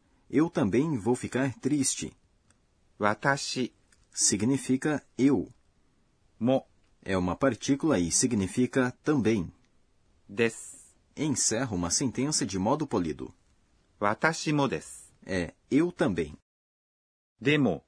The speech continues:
Speaker 2: daigaku de benkyou shinakereba narimasen."
Speaker 1: Mas eu preciso estudar na universidade.
Speaker 2: "Demo."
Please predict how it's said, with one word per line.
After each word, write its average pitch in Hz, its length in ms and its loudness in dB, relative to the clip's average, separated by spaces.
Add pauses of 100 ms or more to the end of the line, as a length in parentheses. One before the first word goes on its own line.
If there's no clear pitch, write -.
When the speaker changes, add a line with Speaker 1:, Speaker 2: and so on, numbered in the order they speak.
(300)
Speaker 2:
daigaku 151 640 2
de 135 160 2
benkyou 165 560 2
shinakereba 127 760 2
narimasen." 92 640 0 (1600)
Speaker 1:
Mas 113 500 0
eu 139 180 2
preciso 139 640 2
estudar 127 520 0
na 90 160 0
universidade. 113 920 -2 (800)
Speaker 2:
"Demo." 117 400 0